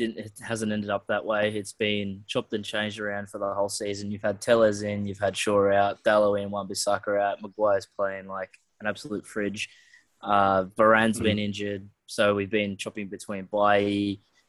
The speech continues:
Speaker 1: Lindelof. Now Phil Jones is back in. Uh, it's
Speaker 2: Yeah.
Speaker 1: just absolute, an absolute mess. The midfield, terrible, uh, and the,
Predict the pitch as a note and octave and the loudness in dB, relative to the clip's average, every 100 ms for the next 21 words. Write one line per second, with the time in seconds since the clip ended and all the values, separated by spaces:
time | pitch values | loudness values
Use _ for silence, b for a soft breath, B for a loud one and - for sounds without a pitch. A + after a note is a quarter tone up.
0 | - A2+ G#2+ G2+ G2+ G2 G#2+ A2+ A#2+ A2 | 4 6 6 6 6 4 0 4 4 2
1 | A2 G#2 G#2+ G#2 G2+ F#2+ G2 - G2 G#2 | -2 -2 -2 -2 -6 -6 -6 -6 -14 -16
2 | _ _ _ _ _ - G#2 F#2+ F#2 - | _ _ _ _ _ -2 2 2 0 -10
3 | - A2+ G#2 - G#2 - - A2+ G#2 - | -8 -4 -4 -2 -2 -4 -2 0 0 0
4 | G2+ - G#2 G#2 - G2+ F2+ G2+ G2 - | -2 -2 -2 -2 -2 -8 -2 0 2 0
5 | - - A2+ A#2 A#2 A2 G#2 F#2+ _ _ | -4 2 4 6 8 8 6 2 _ _
6 | _ _ _ _ _ _ _ _ _ _ | _ _ _ _ _ _ _ _ _ _
7 | - G#2 G2 G2 F#2+ G#2 - G2+ G2+ F#2+ | 0 4 4 4 -2 -4 0 4 4 4
8 | A2 G#2+ G#2+ | 2 4 2